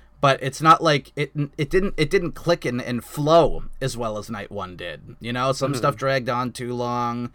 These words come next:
Speaker 1: Some stuff felt out of place. Like, it ju-, it just, it, it felt, even though there was some bigger stuff that happened, as, as a full package, I don't think it was, the presentation and flow was nowhere near as good as, as last night was.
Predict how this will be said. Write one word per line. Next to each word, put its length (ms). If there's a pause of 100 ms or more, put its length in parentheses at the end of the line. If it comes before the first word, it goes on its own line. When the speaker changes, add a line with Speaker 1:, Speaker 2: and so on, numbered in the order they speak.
(340)
Speaker 1:
Some 240
stuff 240
felt 240
out 120
of 120
place. 440
Like, 160
it 140
ju-, 160
it 100
just, 260
it, 180
it 180
felt, 360 (300)
even 180
though 80
there 100
was 160
some 140
bigger 220
stuff 300
that 100
happened, 560
as, 200
as 220
a 120
full 240
package, 560
I 80
don't 180
think 200
it 120
was, 320 (380)
the 80
presentation 760
and 220
flow 260
was 260
nowhere 360
near 180
as 140
good 160
as, 180
as 160
last 280
night 180
was. 340